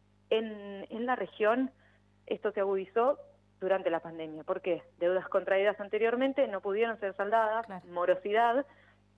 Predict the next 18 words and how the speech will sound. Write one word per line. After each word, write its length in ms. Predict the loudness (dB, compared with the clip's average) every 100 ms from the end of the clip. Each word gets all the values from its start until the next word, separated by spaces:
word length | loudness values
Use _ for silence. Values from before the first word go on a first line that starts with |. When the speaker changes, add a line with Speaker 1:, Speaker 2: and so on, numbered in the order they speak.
| -6
Speaker 1:
eh, 500 | -4 -2 -2 -4 -10 _ -2
veraz, 420 | 2 4 2 0 -8 _ _ _
o, 300 | -6 -4 -4 -6 _ _ _ _
y, 200 | -12 -12 -12 -6
y, 280 | -4 -2 -6 _ _ _ -4
eh, 240 | -2 -2
una 140 | -4 -6
situación 340 | -6 -4 0
de 120 | 0 -2
insolvencia 680 | -10 -12 -10 -6 -4 -2
económica 480 | -2 -2 -2 0 0
que, 300 | 2 0 0 -6 -16
eh, 100 | -10
todavía 320 | -6 -2 -2
está 180 | -2 -2
lejos 320 | 0 -2 -4
de 80 | -6
solucionarse. 760 | -8 -8 -8 -4 -2 -4 -12